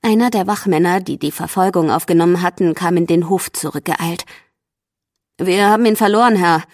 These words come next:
Es ist zwecklos zwischen all den Leuten.“ Wie klug der Mörder war. Heute fand der Jubiläumsball des Herzogs statt. Auf den Straßen der Stadt wimmelte es von Feiernden in festlicher Kleidung,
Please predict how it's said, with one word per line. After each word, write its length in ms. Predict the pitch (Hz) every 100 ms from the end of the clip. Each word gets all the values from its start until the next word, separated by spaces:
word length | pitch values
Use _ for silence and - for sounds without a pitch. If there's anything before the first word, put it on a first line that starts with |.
| - - _ _
Es 220 | - -
ist 240 | 190 180 -
zwecklos 600 | 190 202 185 165 165 -
zwischen 300 | - 160 180
all 160 | 160
den 140 | 175 165
Leuten.“ 420 | 170 180 - 165 - _ _ _ _ _ _ _ _ _ _ _ _ _ _ _ - -
Wie 180 | 185 185
klug 680 | - - - 190 175 - -
der 200 | 160 175
Mörder 440 | 165 170 165 170
war. 200 | 170 170 - - - _ _ _ _ _ _ - 262
Heute 320 | 262 - 214
fand 240 | - 208
der 80 | 208
Jubiläumsball 800 | 196 185 175 180 220 180 - 185
des 220 | 180 -
Herzogs 400 | 208 - - -
statt. 240 | - 165 - - - _ _ _ _ -
Auf 120 | 233
den 160 | 202 190
Straßen 440 | - 202 240 220
der 100 | 165
Stadt 340 | - 208 170
wimmelte 380 | 175 240 175 151
es 220 | 120 -
von 140 | 170 143
Feiernden 520 | - 190 180 175 151
in 160 | 120 -
festlicher 540 | 175 180 160 151 160
Kleidung, 500 | - 175 196 160 165